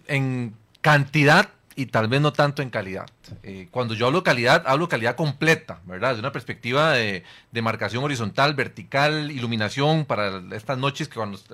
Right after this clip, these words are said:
ahora en tiempos de invierno, en fin, una serie de elementos que, que podría todavía haber una oportunidad de mejora.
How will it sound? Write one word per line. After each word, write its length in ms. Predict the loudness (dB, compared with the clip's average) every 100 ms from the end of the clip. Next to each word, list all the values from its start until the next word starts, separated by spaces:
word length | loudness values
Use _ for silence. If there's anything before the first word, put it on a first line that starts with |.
| -10 -8
ahora 160 | -6
en 80 | -8
tiempos 220 | -14 -12
de 60 | -10
invierno, 600 | -4 0 2 2 -2 -4 -8 -20
en 60 | -4
fin, 160 | -2
una 180 | 0 0
serie 220 | 0 2
de 80 | 2
elementos 500 | 2 2 0 0 -8
que, 380 | -2 -2 -2 -4
que 140 | -10 -12
podría 540 | -6 -4 0 2 2
todavía 320 | 4 4 4
haber 100 | 4
una 80 | 2
oportunidad 420 | -4 -6 -4 -2
de 60 | 0
mejora. 380 | 0 0 0